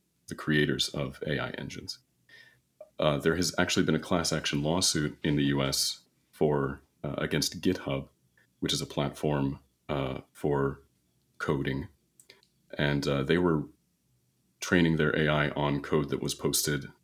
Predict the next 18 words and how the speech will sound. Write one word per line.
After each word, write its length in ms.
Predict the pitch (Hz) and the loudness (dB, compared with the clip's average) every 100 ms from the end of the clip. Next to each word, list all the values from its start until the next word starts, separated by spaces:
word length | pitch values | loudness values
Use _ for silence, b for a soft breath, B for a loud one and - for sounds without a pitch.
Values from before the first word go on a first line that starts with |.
| _ | _
in 160 | 85 71 | -4 -2
forums 480 | - 80 73 73 - | 2 2 2 0 -2
to 100 | 69 | 0
help 240 | 78 78 - _ _ | -2 -4 -14 _ _
software 400 | - 82 76 80 | -4 -2 0 0
developers, 600 | 73 73 71 69 76 - - _ b b _ _ - | 0 0 -2 -2 -2 -4 -8 _ b b _ _ -6
and 260 | 71 71 - | -4 -4 -4
now 160 | 78 69 | -2 -2
they're 200 | 69 69 | -2 -2
being 120 | 71 | -2
sued 240 | - 95 - | 0 -2 -2
for 140 | 65 | -8
that. 180 | - - _ _ _ _ _ _ | -8 -14 _ _ _ _ _ _
Uh, 200 | 69 65 | -6 -4
there's 200 | 65 71 | -2 -2
another 320 | 76 73 76 76 | 0 0 0 0
example 420 | 80 87 78 78 | 0 -2 -2 -2
of 180 | 69 | -4